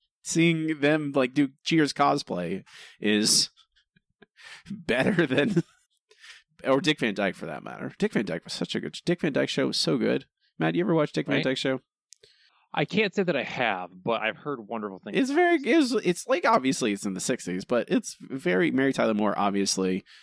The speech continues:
Speaker 1: Dick Van Dyke, two superstars, just a, just, just a wonderful sitcom. Um, you notice how I'm not, I'm trying not to talk <laughs> about this episode of The Simpsons as much as I can. Um, it will be easy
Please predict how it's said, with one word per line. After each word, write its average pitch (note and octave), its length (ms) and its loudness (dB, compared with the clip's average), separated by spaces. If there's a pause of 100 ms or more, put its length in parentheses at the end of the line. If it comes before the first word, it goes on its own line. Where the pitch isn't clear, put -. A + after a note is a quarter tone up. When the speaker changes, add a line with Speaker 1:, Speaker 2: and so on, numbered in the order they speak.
(280)
Speaker 1:
Dick G#2+ 160 -2
Van G#2 140 0
Dyke, F#2 400 -4 (400)
two - 140 0
superstars, - 760 -4 (120)
just E3+ 200 -2
a, - 160 -2 (160)
just, - 220 -10 (200)
just - 240 -2
a F#3+ 280 0
wonderful D#3+ 500 0
sitcom. - 380 -6 (920)
Um, A2 500 0 (440)
you C3 100 -2
notice F3+ 180 2
how C#3+ 100 2
I'm F2 160 -4
not, B2+ 400 0 (220)
I'm A2+ 200 -12
trying F3 340 0
not C3 220 2
to - 100 -8
talk - 240 -4
<laughs> - 0 -
about - 240 -10
this - 200 -2
episode - 260 -2
of G#2 80 -2
The A2 80 0
Simpsons B2 600 2
as C3+ 160 0
much A#2 220 0
as A2 160 -2
I G2+ 80 2
can. F2+ 340 -2 (680)
Um, G#2+ 420 -2 (140)
it B2+ 160 -2 (100)
will B3 220 0
be A#3+ 120 -2
easy C#3+ 500 0